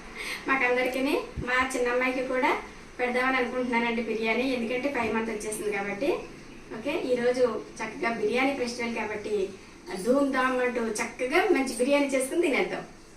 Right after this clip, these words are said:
రండి, మరి ఏ విధంగా ప్రిపేర్ చేయాలో చూపిస్తాను. ఇదిగోండి,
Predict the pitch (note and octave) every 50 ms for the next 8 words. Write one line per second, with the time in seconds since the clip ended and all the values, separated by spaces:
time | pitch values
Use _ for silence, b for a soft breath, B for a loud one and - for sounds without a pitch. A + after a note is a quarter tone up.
0 | - - B3+ C4+ C#4 C#4+ C#4+ C#4 C4 C4 C4+ C4 C4 C#4 C#4 C4+ C#4 C4+ B3+ B3
1 | B3 B3 A3+ A3+ A3+ A3+ A3+ C4 D4+ F4+ E4+ - - - - - - - - -
2 | - - - - - - - - - - - - - - - - - - - -
3 | - - - - - - - - - - _ _ - - - - - - - -
4 | - C#4+ C#4+ D4+ D4+ C#4